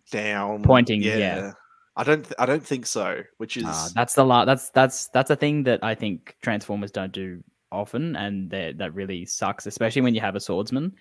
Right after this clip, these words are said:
Speaker 2: They, they don't have the ability to actually point their sword. Um, that,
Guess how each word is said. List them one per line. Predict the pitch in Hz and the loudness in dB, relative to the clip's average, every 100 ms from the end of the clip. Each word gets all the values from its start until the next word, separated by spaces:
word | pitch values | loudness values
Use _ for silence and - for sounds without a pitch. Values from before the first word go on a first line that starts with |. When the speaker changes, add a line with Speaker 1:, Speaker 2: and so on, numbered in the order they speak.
| _ _ - | _ _ -6
Speaker 2:
They, | 110 | -4
they | 92 98 98 | -2 -2 -2
don't | 104 101 | -2 -4
have | 107 95 | -4 -6
the | |
ability | 92 98 92 92 | -4 -4 -2 -2
to | |
actually | 98 98 - | -4 -4 -8
point | - 101 | -6 -6
their | - | -6
sword. | - 98 117 165 185 _ _ _ _ - | -8 -4 -2 -2 -6 _ _ _ _ -6
Um, | 95 87 80 85 | -4 -4 -6 -6
that, | 101 76 | -2 -2